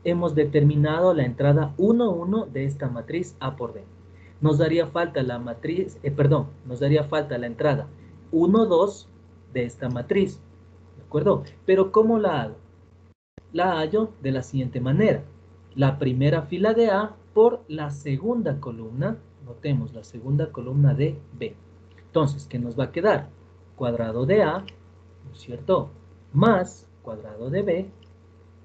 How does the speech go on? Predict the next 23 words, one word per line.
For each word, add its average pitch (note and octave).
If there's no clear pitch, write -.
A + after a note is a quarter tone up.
más A#3+
cuadrado A#2+
de G#2+
C. -
¿Ok? -
Luego, D#3
¿qué E3
me F3
toca F3
determinar? E3
La B2+
entrada C#3
uno, B3
tres, E3+
¿no -
es -
cierto? F#3+
¿Cómo F3+
determino F3+
la F3
entrada E3+
uno, E3
tres? G#3